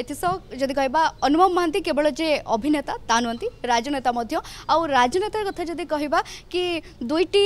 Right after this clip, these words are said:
ଜିନିଷ ଆପଣ ଦେଖିଛନ୍ତି, ରାଜନୀତିରେ ମଧ୍ୟ ଅଛନ୍ତି, ଅଭିନୟ ମଧ୍ୟ କରୁଛନ୍ତି,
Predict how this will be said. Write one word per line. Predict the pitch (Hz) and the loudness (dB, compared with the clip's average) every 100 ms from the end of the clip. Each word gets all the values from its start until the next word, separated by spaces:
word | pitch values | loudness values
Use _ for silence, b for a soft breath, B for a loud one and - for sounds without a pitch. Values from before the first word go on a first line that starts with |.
| 392 269 | 2 0
ଜିନିଷ | 285 269 | -2 0
ଆପଣ | 320 285 294 | 0 0 -2
ଦେଖିଛନ୍ତି, | 247 208 226 214 | -4 -4 -8 -4
ରାଜନୀତିରେ | 220 220 240 233 240 | -4 -4 -4 -6 -6
ମଧ୍ୟ | 226 220 | -6 -6
ଅଛନ୍ତି, | 233 226 226 220 226 | -8 -6 -8 -6 -4
ଅଭିନୟ | 214 233 262 | -2 0 0
ମଧ୍ୟ | 240 247 233 | 0 0 -2
କରୁଛନ୍ତି, | 220 226 247 240 | -4 -2 -4 -6